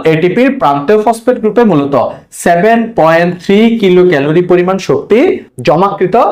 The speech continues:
অবস্থায় থাকে। ডিফসফোরাইলেশন প্রক্রিয়ার মাধ্যমে যখন এই শক্তি বা ইনঅর্গানিক ফসফেট অবমুক্ত হবে, এই শক্তি বাইরে বের হয়ে আসবে এবং এই শক্তি ব্যবহার করেই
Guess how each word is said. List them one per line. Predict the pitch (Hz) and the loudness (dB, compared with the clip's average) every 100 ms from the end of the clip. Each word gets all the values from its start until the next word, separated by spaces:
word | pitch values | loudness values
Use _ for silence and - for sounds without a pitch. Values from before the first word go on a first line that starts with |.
| - - | -6 -2
অবস্থায় | 143 151 147 165 143 | -2 -2 -2 -4 -2
থাকে। | 123 - - - - 143 | -4 -6 -10 -14 -14 -2
ডিফসফোরাইলেশন | 294 370 349 208 - 147 139 131 135 | 0 2 0 -4 -2 0 2 0 -2
প্রক্রিয়ার | 127 127 131 127 | 0 -2 0 0
মাধ্যমে | 120 117 135 110 180 247 - - | 0 0 0 0 0 -4 -10 -4
যখন | 190 - 151 220 240 - | -2 0 -2 -4 -8 -2
এই | 175 175 | 0 0
শক্তি | - 254 247 - 104 | 0 0 0 -2 0
বা | 117 110 110 - - | 0 0 -2 -8 0
ইনঅর্গানিক | 185 196 190 202 220 | 2 4 2 2 -2
ফসফেট | 202 - 202 - | -4 -4 -6 -2
অবমুক্ত | 175 208 220 214 220 | 0 2 0 0 -2
হবে, | 220 226 254 | 0 2 0
এই | 202 | 0
শক্তি | 143 226 220 156 160 302 - - _ | 0 0 -2 0 0 0 -8 -20 _
বাইরে | 143 143 160 269 - - - | -2 0 0 -2 -4 -12 -2
বের | 170 202 190 | 2 2 2
হয়ে | 208 202 | 2 2
আসবে | 196 196 | 0 2
এবং | 247 - 147 147 - | 2 2 0 -2 0
এই | 208 | 0
শক্তি | - 302 302 277 | 2 0 0 0
ব্যবহার | 185 165 170 185 | 2 2 0 -2
করেই | 175 120 170 302 | 0 0 0 -2